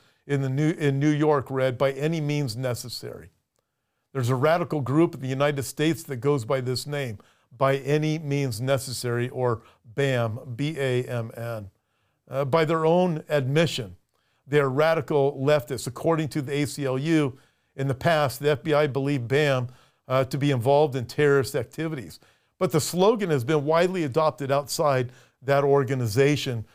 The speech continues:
uh, by protesters against Israel. Consider the implications. By any means includes the use of rape as a political military weapon. Uh, the Hamas terrorists proved that on October seventh. That's part of what it means to say,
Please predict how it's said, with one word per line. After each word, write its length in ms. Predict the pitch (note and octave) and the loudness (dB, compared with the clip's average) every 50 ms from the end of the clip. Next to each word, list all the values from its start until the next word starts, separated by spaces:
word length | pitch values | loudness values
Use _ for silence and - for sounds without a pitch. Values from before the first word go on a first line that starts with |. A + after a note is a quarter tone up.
| _ _ _ - | _ _ _ -4
uh, 220 | C#3 C#3 C#3+ D3+ | -2 0 0 0
by 180 | C#3+ B2 D#3 D3 | 2 0 0 0
protesters 800 | - - - D#3+ D3+ - - D3 B2+ - - D3 C3+ C3 A2+ - | 0 -2 -2 -2 0 2 0 0 0 0 -2 -2 -2 -2 -4 -4
against 500 | - C#3+ B2+ A2 C3+ C#3+ C#3 A#2+ - - | -2 -4 -2 0 0 0 0 0 -4 -6
Israel. 540 | C#3+ C#3+ D#3 D3 A2 C3 C#3 A#2+ - - _ _ _ _ _ _ _ _ _ | -4 -2 -2 -2 -2 -4 -8 -8 -10 -12 _ _ _ _ _ _ _ _ _
Consider 460 | - E3 D3 - - G#3 A3 G#3 F#3+ | -2 -2 0 2 4 2 4 2 2
the 140 | D3+ F3 E3 | 0 0 0
implications. 760 | D#3+ B2+ C#3+ D#3+ C3+ - D3+ D3+ D3 B2+ - B2 G#2 - - | -2 -2 -2 -4 -2 0 0 0 0 0 -4 -10 -14 -16 -8
By 220 | _ - D3 D3+ | _ 0 0 0
any 280 | D#3 D3+ D#3 D#3 D#3+ D#3 | 2 2 0 2 2 0
means 460 | C#3+ C#3+ D3+ D3+ C#3 A#2+ G#2+ G2+ - _ _ _ _ _ _ _ _ - | -2 -2 -2 -4 -4 -6 -8 -12 -14 _ _ _ _ _ _ _ _ -4
includes 400 | D3 C#3 - D#3 F3 E3 C3 G#2+ | -4 -2 2 4 4 4 4 2
the 80 | C#3 | -2
use 260 | C3+ D3 D3+ B2+ - | 0 0 0 0 0
of 180 | C#3 A#2+ G#2+ A#2 | -2 -4 -2 0
rape 300 | C3+ D3 D#3+ E3 D#3+ D#3+ | 2 2 2 2 0 -2
as 120 | D3 G#2+ | -6 -4
a 80 | A#2+ B2+ | -6 -6
political 480 | B2 - C#3 D3 D3+ C#3+ A#2+ - C3+ B2+ | -4 -2 0 0 0 0 0 -4 -6 -2
military 580 | A#2+ C#3 D3+ D3+ D3+ - - D3 C#3+ C#3 C3+ | 0 0 2 2 0 -2 -2 -2 -2 -2 -2
weapon. 480 | C3 C3 C3+ C3 B2+ C3 C3+ C3 C3 B2+ - _ _ _ _ _ _ - | -2 0 0 0 0 -2 -4 -4 -6 -8 -12 _ _ _ _ _ _ -2
Uh, 100 | C3 C3+ | 0 2
the 140 | C3+ - A#2+ | 4 4 4
Hamas 480 | C#3 D3+ D#3 D#3+ E3 D#3+ C3 - - | 2 2 2 4 4 2 2 -2 -8
terrorists 440 | - - D#3+ D3 D3+ D#3+ D3+ - - | -6 0 2 2 2 2 0 -2 -6
proved 260 | - - D#3+ D3 B2+ A#2+ | -4 -2 -2 0 0 2
that 180 | C3+ C#3 C#3+ | 2 2 2
on 160 | C#3+ C3+ C3 | 0 -2 -4
October 440 | B2+ C3 B2 C3 C#3+ C#3+ B2+ C3 B2+ | -4 -6 -4 -2 -4 -4 -4 -6 -10
seventh. 500 | A#2 - C3 B2+ B2 B2 C3+ C#3 C#3 _ _ _ _ _ _ _ _ - | -8 -6 -6 -6 -6 -6 -10 -14 -14 _ _ _ _ _ _ _ _ 0
That's 180 | D#3 D#3+ D3 | 2 2 2
part 260 | - - D#3 D#3+ D#3 D#3 | 2 2 4 4 4 4
of 140 | D3+ B2+ | 2 2
what 160 | B2+ D3 D3+ D3 | 2 2 2 2
it 80 | C#3+ | 2
means 380 | C#3+ D#3 D#3+ D#3+ D3+ C#3+ B2 - | 0 0 0 0 0 0 -2 -4
to 120 | - C#3 A2+ | -4 -2 0
say, 420 | - - E3 D3 C#3 C3 B2 | 0 2 2 2 2 2 0